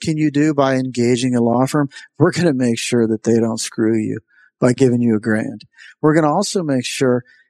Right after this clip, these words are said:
that you don't screw yourself, because in a moment of weakness, and I hope no one takes this personally, you can kinda screw yourself, shoot yourself in the foot, right? People have done it. I've done it. You've probably done it. And you look back and you're like,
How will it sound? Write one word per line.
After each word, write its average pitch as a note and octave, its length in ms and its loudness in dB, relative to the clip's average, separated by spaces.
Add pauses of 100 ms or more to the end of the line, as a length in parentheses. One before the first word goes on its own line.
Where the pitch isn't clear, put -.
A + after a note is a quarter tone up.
(180)
that C3+ 100 -2
you D3+ 120 0
don't D#3 100 2
screw C3+ 280 -2
yourself, A2 640 -6 (380)
because E3 360 0 (180)
in A3 160 2
a A#3+ 40 2
moment G#3+ 360 0
of E3+ 80 -2
weakness, D3 680 -2 (640)
and G3 180 -4
I G3 120 2
hope A3+ 180 2
no G3 100 2
one F3+ 140 2
takes D#3+ 260 0
this - 120 -8
personally, F3 680 0 (760)
you G#3+ 180 -6
can A3 120 -16
kinda A#3+ 260 0
screw A3 280 0
yourself, E3+ 440 2
shoot A#3 220 -2
yourself A#3 300 0
in F#3+ 60 -4
the F#3+ 60 0
foot, D#3 320 0
right? F#3+ 300 0 (240)
People A#3 280 0
have G#3+ 100 -2
done G#3+ 200 0
it. - 140 -4
I've F#3+ 280 -2
done F3+ 220 0
it. A3 180 0 (160)
You've A3+ 200 0
probably F#3+ 320 2
done D#3 240 2
it. G#3+ 180 -2 (500)
And G#3+ 240 2
you G#3 160 4
look A3 220 0
back G#3 240 0
and F#3 80 -4
you're E3+ 80 -2
like, E3 180 -2